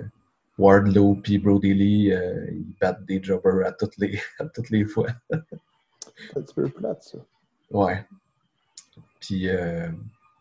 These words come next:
Speaker 1: sinon, ben, la seule histoire qui continue vraiment, c'était le, la compétition, le tournoi pour le, le nouveau titre,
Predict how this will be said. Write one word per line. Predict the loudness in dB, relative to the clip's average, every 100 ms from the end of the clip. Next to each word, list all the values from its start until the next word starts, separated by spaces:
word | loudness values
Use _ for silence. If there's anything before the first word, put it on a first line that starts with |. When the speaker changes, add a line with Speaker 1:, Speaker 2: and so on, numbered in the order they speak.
| _ _ -20 -6
Speaker 1:
sinon, | 0 2
ben, | 2
la | 0
seule | -2 -4
histoire | -2 -2 -2
qui | -2
continue | -4 -4 -4 -4
vraiment, | -2 -2 -4 -6 -6
c'était | -4 -4
le, | -2 -2 -4 -8 -10 -14 -20 _ _ _ _ -6
la | -4
compétition, | -4 -4 -6 -8 -6 -2 0
le | 0
tournoi | 0 -2 -2 -4
pour | -4 -4 -4
le, | -4 -4
le | -4 -4
nouveau | -2 -2
titre, | 0 0 -2